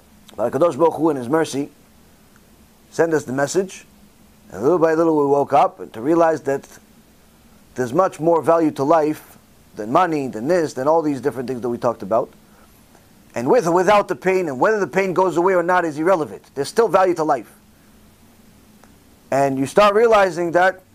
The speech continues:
you gotta keep pushing, you gotta keep moving forward, you gotta keep doing things that are good, and you can enjoy life even with the suffering, even with the difficulty.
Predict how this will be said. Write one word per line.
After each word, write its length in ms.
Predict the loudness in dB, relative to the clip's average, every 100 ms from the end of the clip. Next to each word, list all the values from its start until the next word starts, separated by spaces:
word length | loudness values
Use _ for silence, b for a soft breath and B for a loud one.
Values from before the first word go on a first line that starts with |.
| _ _ -20 -20 -20 -20 _ -20 -20 _ -20 -20 -2
you 60 | 0
gotta 100 | 2
keep 200 | 0 0
pushing, 340 | 0 0 -8
you 180 | -8 -2
gotta 140 | -2
keep 180 | 0 -2
moving 300 | -2 -2 -2
forward, 360 | 0 2 0 -6
you 640 | -16 -20 -20 -20 -20 -2
gotta 120 | -2 0
keep 220 | -4 0
doing 240 | 0 0
things 300 | -2 -2 -2
that 100 | -2
are 80 | -2
good, 240 | -2 -6 -6 -18 -20 -20 -20 -20 -20 -20 -16 -2
and 420 | 0 2 -2 -6 -16 -20 -20 -20 -20 -20 -20 -20 -18 -8
you 100 | -2
can 120 | 0
enjoy 260 | 2 2
life 340 | 4 2 0 -8 -20 -4
even 220 | 0 2
with 140 | 2 0
the 60 |
suffering, 440 | 0 -2 -4 -14 -4
even 240 | 0 2
with 140 | 2 2
the 80 | -2
difficulty. 500 | -4 -8 -12 -14